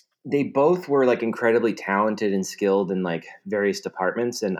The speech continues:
I was friends with Rick from prior time. He was a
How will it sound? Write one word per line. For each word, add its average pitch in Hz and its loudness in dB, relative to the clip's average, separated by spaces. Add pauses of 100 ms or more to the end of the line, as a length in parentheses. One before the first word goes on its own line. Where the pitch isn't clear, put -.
(120)
I 107 2
was 107 -2
friends 117 -2
with 101 -8
Rick 107 -2
from 92 -4
prior 107 0
time. 101 -2
He 104 -8
was 92 -4
a 92 -4